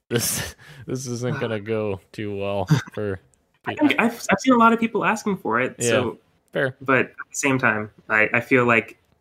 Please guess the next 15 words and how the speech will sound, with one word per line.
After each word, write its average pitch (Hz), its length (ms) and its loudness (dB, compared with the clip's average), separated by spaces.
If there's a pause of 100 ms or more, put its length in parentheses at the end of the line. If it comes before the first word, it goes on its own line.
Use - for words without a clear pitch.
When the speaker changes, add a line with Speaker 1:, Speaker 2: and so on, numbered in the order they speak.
(540)
Speaker 2:
other 135 160 6
people 127 260 2
wanted 113 420 2 (680)
other 139 200 6
games 120 260 2
instead 113 260 2
of 110 140 0
this 113 180 -4
one. - 220 -10 (360)
Speaker 1:
Yeah. 101 80 -8
Speaker 2:
Like, 107 140 -2
not 127 360 4
alone 120 480 4
Skyward 110 420 -2
Sword, - 300 -10